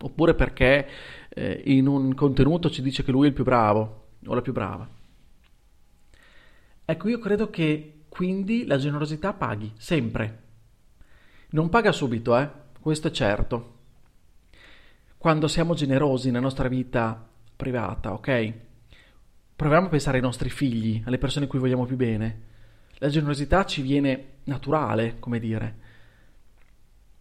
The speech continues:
Lì per lì però sembra non pagare questa generosità.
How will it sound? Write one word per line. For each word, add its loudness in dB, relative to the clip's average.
Lì 2
per 10
lì 12
però 4
sembra 4
non 0
pagare 2
questa -6
generosità. -6